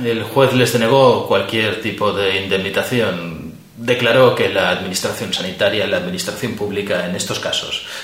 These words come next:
estaba exenta de responsabilidad porque había actuado correctamente, dado que esta vacuna era una vacuna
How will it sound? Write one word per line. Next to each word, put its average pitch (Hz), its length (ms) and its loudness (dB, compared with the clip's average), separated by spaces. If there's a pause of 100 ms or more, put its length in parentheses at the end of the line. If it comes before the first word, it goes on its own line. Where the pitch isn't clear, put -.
estaba 98 520 0
exenta 110 540 0
de 92 100 -4
responsabilidad 92 840 -4
porque - 240 -4
había 107 300 2
actuado 92 560 -2
correctamente, 113 640 -2
dado 85 220 -4
que 98 80 -6
esta - 140 -4
vacuna 92 460 -4 (240)
era 95 160 -4
una 95 140 -2
vacuna 90 560 -4